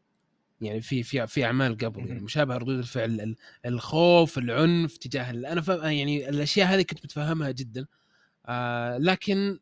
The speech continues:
Speaker 1: يعني زي ما قلت أنت، ال-، ال-، التخبط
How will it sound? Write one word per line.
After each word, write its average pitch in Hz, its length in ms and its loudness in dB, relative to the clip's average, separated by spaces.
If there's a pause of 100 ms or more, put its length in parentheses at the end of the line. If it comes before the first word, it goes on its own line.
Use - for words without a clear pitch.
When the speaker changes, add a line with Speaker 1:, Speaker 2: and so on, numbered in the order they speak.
Speaker 1:
يعني 131 460 -8 (680)
زي 185 180 2
ما 160 80 2
قلت 113 260 -8
أنت، 98 180 -20
ال-، 113 220 -12
ال-، 123 240 -8
التخبط 117 760 -8